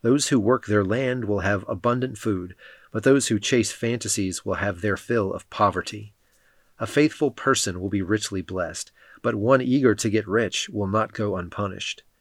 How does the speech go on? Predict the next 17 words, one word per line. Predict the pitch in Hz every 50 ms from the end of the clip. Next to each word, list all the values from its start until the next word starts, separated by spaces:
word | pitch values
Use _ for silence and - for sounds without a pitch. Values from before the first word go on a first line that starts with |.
| _ _ _ _ _ _ _ -
To | - 107
show | - - 151 151
partiality | - - - 135 135 - - 117 110 117 131 135 113 104 101
is | 92 -
not | 101 107 110 110
good, | 98 101 117 127 107 95 - - _ _ _ _ _ _ -
yet | 123 113 110
a | 104
person | - - 139 147 - - 110 98 101 - -
will | 117 113
do | 98 113 110 98
wrong | 92 98 110 123 110 90 87 85 82
for | - - 95
a | 90
piece | - - 101 - -
of | 92 80 80
bread. | 101 101 95 90 90 92 -